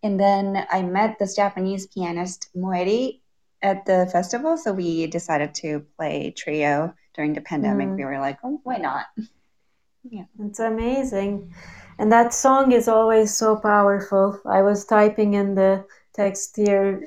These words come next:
Speaker 2: Like, it always makes me feel
Speaker 1: I
Speaker 2: like
Speaker 1: saw that.
Speaker 2: there is something mysterious, full of suspense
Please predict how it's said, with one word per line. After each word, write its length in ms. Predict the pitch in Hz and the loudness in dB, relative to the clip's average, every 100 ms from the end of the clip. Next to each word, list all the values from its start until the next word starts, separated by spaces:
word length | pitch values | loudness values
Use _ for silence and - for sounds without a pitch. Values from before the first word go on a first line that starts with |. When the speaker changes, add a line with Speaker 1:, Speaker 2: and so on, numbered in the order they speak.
| - | -4
Speaker 2:
Like, 220 | 208 208 214 | 4 4 6
it 100 | 220 | 8
always 380 | 233 240 247 | 8 8 6
makes 240 | 240 233 - | 4 2 0
me 100 | 220 | -4
feel 260 | 208 214 208 | 0 2 2
Speaker 1:
I 140 | 208 | 2
Speaker 2:
like 100 | 202 | 2
Speaker 1:
saw 160 | 202 226 | 4 4
that. 240 | 196 - - _ | 4 2 -8 _
Speaker 2:
there 200 | 214 226 | 8 8
is 200 | 233 233 | 8 4
something 480 | 262 254 254 277 247 | 4 6 6 8 8
mysterious, 920 | 240 - - 254 269 262 269 269 - | 6 4 2 4 4 6 4 4 0
full 260 | - 226 220 | -2 2 2
of 120 | 220 | 2
suspense 1000 | - 226 214 - 269 262 262 254 247 | 0 0 0 2 4 6 8 6 2